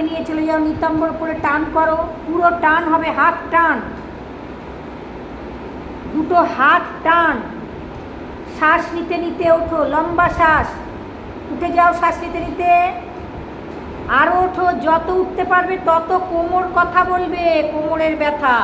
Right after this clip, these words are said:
ভীষণ উপকার কোমরে ব্যথার জন্যে। যত তুলতে পারবে তত উপকার পাবে। শ্বাস ছাড়তে ছাড়তে নেবে এসো। লম্বা করে শ্বাস নাও, আর একবার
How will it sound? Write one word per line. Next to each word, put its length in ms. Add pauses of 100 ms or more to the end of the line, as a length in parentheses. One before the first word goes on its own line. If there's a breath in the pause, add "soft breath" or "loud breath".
(1200)
ভীষণ 460
উপকার 380
কোমরে 300
ব্যথার 360
জন্যে। 240 (500)
যত 220 (340)
তুলতে 380
পারবে 220 (120)
তত 160 (140)
উপকার 400
পাবে। 220 (840)
শ্বাস 180 (100)
ছাড়তে 320
ছাড়তে 280
নেবে 240
এসো। 220 (4000)
লম্বা 400 (240)
করে 240
শ্বাস 220 (140)
নাও, 400
আর 160
একবার 240